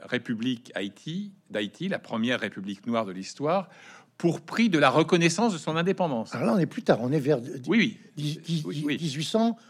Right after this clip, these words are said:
Speaker 2: vingt-cinq, par là.
Speaker 1: Voilà, alors maintenant, on, on rembobine un peu, un peu le film. On, on a beaucoup, euh, glosé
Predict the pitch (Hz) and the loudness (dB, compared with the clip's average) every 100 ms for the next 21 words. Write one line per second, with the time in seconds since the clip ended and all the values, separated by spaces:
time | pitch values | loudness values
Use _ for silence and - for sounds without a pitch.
0 | _ 135 147 151 - 135 135 165 202 196 | _ -10 -8 -10 -10 -10 -2 0 2 2
1 | 127 175 127 - 123 107 87 113 117 160 | 0 -2 -2 0 2 2 2 2 4 4
2 | 160 123 117 123 120 139 151 156 147 120 | 2 2 -2 -2 0 2 2 0 -2 -2
3 | 131 123 113 127 113 87 - - - - | -2 -2 -4 -2 -4 -4 -10 -14 -16 -20
4 | - 127 165 180 196 208 143 196 - 208 | -8 -2 0 2 4 4 4 0 0 -2
5 | 190 117 113 147 135 143 175 208 226 | 0 0 0 2 0 0 -2 -2 -6